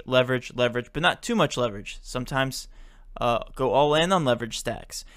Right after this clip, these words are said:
And what leverage really means is where you're going to stake your claim in a certain team that is under-owned, where it doesn't make sense.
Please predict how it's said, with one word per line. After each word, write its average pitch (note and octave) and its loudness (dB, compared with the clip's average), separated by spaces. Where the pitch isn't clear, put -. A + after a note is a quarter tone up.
And D#3 2
what F#3+ 4
leverage E3 4
really D3+ 4
means D#3 0
is B2+ 0
where E3 4
you're F#3 -2
going D#3 2
to D3 -10
stake E3 2
your D#3 -4
claim C3+ 0
in B2 -2
a A#2+ 0
certain C3+ 0
team B2+ -2
that B2 0
is A#2 -6
under-owned, D#3+ 2
where D3+ 10
it C#3 2
doesn't D3 2
make B2+ 0
sense. - -4